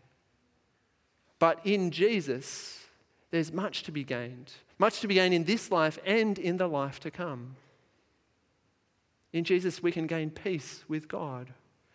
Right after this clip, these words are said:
We can call God Father, as Andrew, like, already said this morning. We have a hope of a future that cannot be taken away because of, of Jesus.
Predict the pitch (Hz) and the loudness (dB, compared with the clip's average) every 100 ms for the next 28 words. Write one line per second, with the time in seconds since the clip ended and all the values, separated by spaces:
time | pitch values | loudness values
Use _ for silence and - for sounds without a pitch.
0 | _ - 180 185 196 - 214 202 185 180 | _ -2 0 4 2 4 4 4 6 4
1 | 175 - 190 214 175 143 151 196 208 190 | 2 -2 0 4 4 4 2 0 2 4
2 | 165 160 190 175 170 165 - 196 151 - | 2 2 2 4 2 -2 -4 -4 -4 -14
3 | - 160 131 127 131 - _ _ _ _ | -8 -4 -4 -6 -12 -18 _ _ _ _
4 | _ _ _ _ _ - 185 170 170 - | _ _ _ _ _ 0 4 6 4 4
5 | 208 202 - 160 156 196 175 170 190 - | 4 4 2 0 0 0 2 2 2 -2
6 | 247 247 226 - 214 208 185 180 185 170 | -2 0 -2 -2 0 0 0 2 2 0
7 | 170 196 170 - - 151 151 180 185 143 | 0 0 0 -6 -8 -8 -6 -4 -4 -6
8 | 123 - - | -12 -16 -20